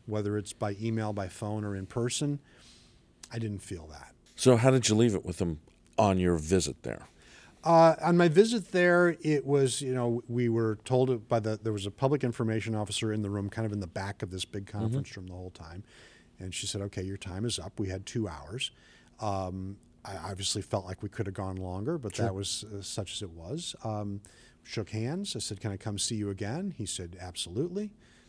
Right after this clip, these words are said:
Speaker 1: Um, that, of course, hasn't happened.
Speaker 2: Mm-hmm.
Speaker 1: Um, "Have a good day. We'll, we'll talk to you soon." Um, a-, a-, and that was pretty much it. And I was left to think about what I had just experienced and
Speaker 2: Yeah.
Speaker 1: who I, who I had just spent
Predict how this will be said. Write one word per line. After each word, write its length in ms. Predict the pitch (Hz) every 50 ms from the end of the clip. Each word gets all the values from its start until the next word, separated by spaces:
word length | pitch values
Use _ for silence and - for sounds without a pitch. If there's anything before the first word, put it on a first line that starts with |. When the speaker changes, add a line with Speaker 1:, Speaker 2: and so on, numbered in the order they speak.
| - -
Speaker 1:
Um, 580 | - 101 95 95 95 90 90 92 90 90 90 90 - _
that, 200 | 98 92 92 92
of 80 | 90
course, 240 | - - 98 - -
hasn't 280 | 98 92 90 85 82 78
happened. 520 | - 104 104 113 120 - 160 180 190 - -
Speaker 2:
Mm-hmm. 460 | 85 87 80 85 95 107 113 - -
Speaker 1:
Um, 640 | 104 101 98 98 95 95 95 92 95 95 95 90 87 - _ _ _ _ _ _ _ -
"Have 160 | 104 95 92
a 40 | 92
good 220 | 90 98 95 92
day. 320 | 90 101 104 123 156 175 185
We'll, 240 | 175 127 104 95 - -
we'll 120 | - 92 87
talk 300 | - - 101 92 87 -
to 120 | - 104
you 40 | 90
soon." 560 | - - 120 113 131 156 175 190 196 190 175 - -
Um, 560 | 98 98 98 98 95 95 92 95 95 92 92 92 - - - -
a-, 240 | 110 104 - -
a-, 80 | 107 101 -
and 160 | - 104 98
that 160 | 98 95 95 95
was 120 | 101 -
pretty 240 | - - - 101 101
much 280 | 101 101 101 - -
it. 180 | 165 190 165 110
And 140 | 98 95 98
I 60 | 95
was 220 | 98 98 95 -
left 220 | 113 98 98 - -
to 80 | -
think 260 | - - 127 151 147 -
about 320 | 117 107 95 92 92 87 - - - - - - - - - - _ _ _ - 87
what 160 | 98 98 110
I 80 | 127 120
had 140 | 123 131 117
just 220 | 127 143 139 -
experienced 720 | 143 131 - - - 131 139 190 208 156 98 87 90 - -
and 120 | 104 98
Speaker 2:
Yeah. 80 | 104 107
Speaker 1:
who 200 | 107 127 135 139
I, 140 | 131 135 139
who 380 | 131 131 131 - - 135 143
I 140 | 156 147 147
had 180 | 143 139 123 113
just 180 | 131 131 -
spent 340 | - - - - 120 131 -